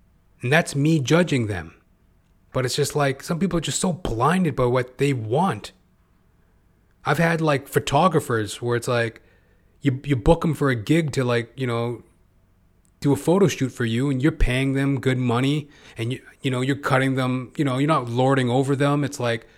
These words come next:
"I'm paying you the price you want. I'm being respectful to you. I'm not lording over you. I'm not nitpicking it, not henpecking you to death, but yet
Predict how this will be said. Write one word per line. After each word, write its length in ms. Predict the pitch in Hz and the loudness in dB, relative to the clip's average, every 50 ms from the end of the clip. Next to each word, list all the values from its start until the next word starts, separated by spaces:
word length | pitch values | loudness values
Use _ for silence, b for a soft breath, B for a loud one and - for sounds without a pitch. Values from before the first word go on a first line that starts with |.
| b b b b | b b b b
"I'm 120 | b 127 - | b -4 2
paying 420 | - - 143 156 160 160 160 160 | 4 4 6 6 4 2 2 2
you 100 | 160 156 | 2 2
the 80 | 151 147 | 2 2
price 380 | - - 147 139 147 143 - | 2 2 4 4 2 2 2
you 120 | 151 151 135 | 2 2 2
want. 440 | 127 120 117 117 120 123 - - - _ b b b b b b b b b | 4 2 2 2 0 -2 -4 -10 -18 _ b b b b b b b b b
I'm 120 | 131 123 | -4 -2
being 220 | 110 139 143 151 143 | 2 2 2 2 2
respectful 600 | 135 - - - - 156 156 156 - - 143 139 | 0 -2 -2 0 2 2 2 2 2 -2 -2 0
to 160 | 139 - 135 | 0 0 0
you. 420 | 127 123 123 120 123 120 120 120 - b b b b b b b | 2 2 2 0 0 -2 -2 -4 -8 b b b b b b b
I'm 140 | - 127 127 | -6 -2 2
not 200 | 135 143 156 147 | 4 4 4 2
lording 460 | 135 127 135 131 131 131 127 123 123 | 2 2 2 4 4 2 2 2 0
over 240 | 123 123 117 117 127 | 0 0 0 0 0
you. 260 | 120 120 120 123 127 | 0 2 2 2 0
I'm 80 | 113 117 | 0 0
not 200 | 139 156 - - | -2 -2 -2 -2
nitpicking 580 | 143 160 - - - 147 127 - 127 117 113 | -4 -4 -4 -4 -2 -4 -2 -2 -2 -4 -2
it, 280 | 110 123 - - - - b b b b b b b b b b b b b b | -2 -4 -6 -8 -14 -20 b b b b b b b b b b b b b b
not 140 | - 151 147 | -4 -2 -2
henpecking 560 | - - 156 165 - - 139 123 - 123 117 | 0 2 2 2 2 0 0 -2 0 -2 -2
you 80 | 113 110 | -2 -2
to 80 | 104 101 | -2 -2
death, 360 | 95 107 113 131 139 - - - | -2 0 0 0 -2 -4 -10 -14
but 180 | 113 - - | -12 -6 -2
yet 280 | 160 165 - - - | -2 -2 -2 -2 -8